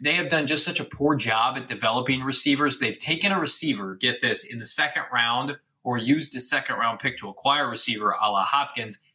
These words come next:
every year since two thousand seventeen. And they really only have Hopkins to show for it. I'm a Kirk fan,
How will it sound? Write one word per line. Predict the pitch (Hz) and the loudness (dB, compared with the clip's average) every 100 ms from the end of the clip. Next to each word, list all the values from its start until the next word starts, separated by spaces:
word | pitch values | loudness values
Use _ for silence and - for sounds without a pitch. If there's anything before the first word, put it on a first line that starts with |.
| _ - | _ -4
every | 160 175 190 | -2 0 0
year | 147 143 | 2 2
since | 135 120 - | 2 0 -2
two | 131 | -2
thousand | - 110 107 107 | 0 0 -2 0
seventeen. | - 104 98 98 95 - _ | 2 2 0 -6 -8 -10 _
And | 131 | -2
they | 135 | 0
really | 131 185 190 165 | 2 4 4 4
only | 147 | 2
have | 131 120 | 2 0
Hopkins | - 117 110 113 101 | 2 0 0 -4 -4
to | - | -2
show | 123 - 95 | 0 2 0
for | - - | -4 -6
it. | - | 0
I'm | 120 143 | 2 2
a | |
Kirk | 143 139 135 | 2 0 0
fan, | - 135 139 139 | 0 2 4 2